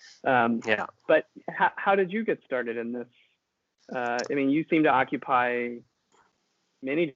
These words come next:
Speaker 1: different roles, um, that I assume
Speaker 2: Yeah.
Speaker 1: are all interests or passions. And how, how did you begin down some of these roads?
Speaker 2: Yeah, I mean, I've always loved, uh, being creative. Even when I was five, I wrote a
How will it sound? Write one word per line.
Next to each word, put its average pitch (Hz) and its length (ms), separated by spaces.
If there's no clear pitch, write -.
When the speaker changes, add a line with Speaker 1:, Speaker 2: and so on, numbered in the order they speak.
Speaker 1:
different 120 320
roles, 127 460
um, 135 460
that 135 120
I 127 140
assume 127 260
Speaker 2:
Yeah. 156 80
Speaker 1:
are 143 40
all 120 120
interests 139 480
or 127 80
passions. 139 560
And 135 120
how, - 240
how 160 140
did 165 180
you 156 380
begin 151 440
down 120 260
some 135 160
of 127 60
these 131 180
roads? 143 300
Speaker 2:
Yeah, 160 200
I 139 60
mean, 143 120
I've 143 120
always 156 320
loved, 127 440
uh, 107 400
being 120 260
creative. 113 640
Even 107 320
when 101 100
I 98 60
was 98 140
five, 104 460
I 98 80
wrote 101 240
a 98 100